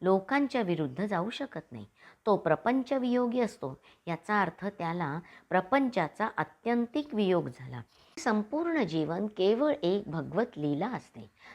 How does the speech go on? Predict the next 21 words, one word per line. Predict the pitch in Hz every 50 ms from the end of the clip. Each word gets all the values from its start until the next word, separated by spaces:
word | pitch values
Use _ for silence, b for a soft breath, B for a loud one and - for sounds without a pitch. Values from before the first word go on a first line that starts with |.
| B _ -
सर्व | 277 294 302 269 247
संतांची | 208 - 196 170 165 156 - 190 185 170 - 160 147
जीवने | 131 131 131 127 147 170 170 135 120 - B B B B B B
अशा | 165 - - 226 254
प्रकारची | 262 240 202 - - 143 135 - - - 135
असतात | 123 - - - 131 131 - _ B B B B
आणि | B 180 185 180
म्हणून | 165 151 143 151 180 220 208 156 131 B B B B -
संत | - 226 247 247 240 226 185 -
कुणाचा | 147 147 143 139 143 - 185 220
द्वेष | 202 143 123 135 180 - -
करीत | - 160 123 117 110 -
नाही. | - 110 110 - _ b b b b b b b b -
"मी | 262 302 320
कुणाचा | 302 254 214 202 202 190 - 202 190
द्वेष | 160 143 147 156 151 -
करणार | - - 147 139 135 139 165 208 220
नाही," | 202 170 151 - - -
असा | 160 - 185 175
काही | 175 - 156 143 147 196 240
नियम | 240 190 151 135 127 127 160